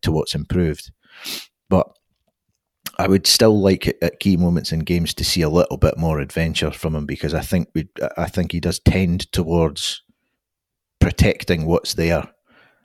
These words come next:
at a given moment. And I do understand that, but I, I've seen a lot of that this season,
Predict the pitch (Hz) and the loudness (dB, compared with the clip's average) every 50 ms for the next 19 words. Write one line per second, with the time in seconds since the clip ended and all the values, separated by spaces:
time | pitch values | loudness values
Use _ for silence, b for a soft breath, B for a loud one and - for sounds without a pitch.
0 | b _ _ - 73 62 78 - 87 80 87 80 80 82 82 78 73 67 67 80 | b _ _ -2 -2 0 0 0 0 0 0 0 -2 0 0 -2 -2 -2 0 0
1 | 85 82 - 107 107 107 104 98 95 87 82 - - 90 87 92 92 90 - 82 | 0 2 4 4 6 6 6 4 2 0 -4 -2 0 0 2 2 0 0 -2 -4
2 | 65 - - 82 67 - - 65 - - - 80 80 - - - 95 95 87 85 | -4 -4 -2 -4 -2 -2 -2 -4 -4 -4 -6 -10 -6 -4 -2 0 0 0 0 2
3 | 87 90 98 - - 82 85 78 - - 80 82 82 - - - 87 82 82 82 | 2 2 2 2 2 0 -2 -4 -4 -4 -4 -4 -4 -4 -4 -2 -2 -2 -2 -2
4 | 76 71 b | -4 -6 b